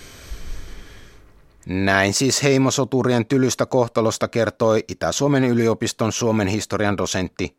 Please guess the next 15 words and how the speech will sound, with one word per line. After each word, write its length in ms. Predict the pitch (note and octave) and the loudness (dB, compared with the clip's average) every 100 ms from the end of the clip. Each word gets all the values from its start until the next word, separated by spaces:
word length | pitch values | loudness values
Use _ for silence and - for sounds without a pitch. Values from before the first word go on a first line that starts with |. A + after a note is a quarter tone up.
| _ | _
Pekka 340 | G2 - - | -4 -2 0
Nevalainen. 640 | B2+ G2+ F2 B1+ G#1+ - - _ _ _ _ _ _ _ _ _ _ _ | 2 2 0 0 -8 -18 -20 _ _ _ _ _ _ _ _ _ _ _
Seuraavassa 580 | - G#3 G3 E3+ - | 2 4 6 4 4
Riitta 320 | F3+ G3+ - D#3+ | 2 2 4 4
Lehtosen 420 | F3+ - A#2 A#2 | 4 2 0 2
tekemässä 520 | A#2+ A#2+ A2 - A#2 | 2 0 0 2 0
haastattelussa – 800 | B2 B2 - A2+ A2 A2 - A2+ - _ _ | 2 2 0 -2 0 -2 0 -2 -4 _ _
Heimosoturi 720 | G#2+ G2 F#2+ G2 A2+ B2+ A#2+ B2 | 0 2 2 0 0 0 0 2
Emil 360 | C3 B2+ A#2 G#2+ | 2 4 2 2
Tarkiainen 760 | C#3+ C#3 A#2 A#2 A2 G#2 G#2 F#2+ _ | 2 2 0 2 2 4 2 0 _
kertoo 420 | - G2 - B2+ B2 | -4 -4 -2 0 0
sotaretkestään 1040 | C#3 - A#2+ A#2 - G#2 - - G#2+ G2 - _ _ | 0 4 4 4 0 -4 -2 2 2 0 -6 _ _
ja 80 | C#3+ | 2
Neuvostoliittoon 800 | A#2 G2+ - A#2 B2+ - B2 A2 | 4 2 0 0 -2 0 -2 2
palauttamisesta. 840 | A2 F#2 - - D2 - - - | 4 2 0 -6 -6 -6 -8 -12